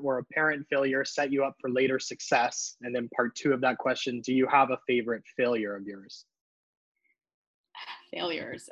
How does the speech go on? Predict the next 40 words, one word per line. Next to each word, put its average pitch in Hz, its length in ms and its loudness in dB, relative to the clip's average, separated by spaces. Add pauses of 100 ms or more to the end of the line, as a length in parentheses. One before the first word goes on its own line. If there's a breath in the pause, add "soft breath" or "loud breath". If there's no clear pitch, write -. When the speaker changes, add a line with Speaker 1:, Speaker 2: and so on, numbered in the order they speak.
Speaker 2:
Um, 190 540 4 (220)
you 240 80 0
know 262 60 4
what? 381 180 4
I'll 233 120 6
go 320 100 4
with 494 100 4
a - 120 -2
personal 190 320 2
anecdote 208 500 4
on 214 140 0
this 226 240 -2
rather 180 280 4
than 175 160 2
a 165 40 -4
professional 190 640 -2
one. 202 380 2
So 156 460 0 (140)
my 190 120 4
love 202 180 6
for 311 100 8
travel 196 400 4
is 214 160 0
well 180 180 2
known. 160 360 -2
Many 196 280 4
years 190 260 2
ago, 165 360 0
I 165 140 2
was 165 280 -2 (600 loud breath)
at 202 160 6
the 254 80 4
New 262 120 6
Orleans 226 360 4
Jazz 156 340 2
Fest, 160 460 0 (140)
and 185 160 -2
I 185 300 4
made 226 160 2
an 214 120 -4